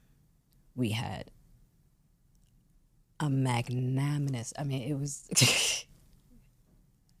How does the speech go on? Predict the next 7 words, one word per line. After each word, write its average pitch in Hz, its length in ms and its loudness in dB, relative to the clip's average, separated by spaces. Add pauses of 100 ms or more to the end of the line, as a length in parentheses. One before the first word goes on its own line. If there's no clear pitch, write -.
(880)
just 151 280 -2
beyond 127 480 -2 (800)
the 117 80 -10
two 127 220 2
of 117 140 -2
us, - 420 -10
just - 360 -8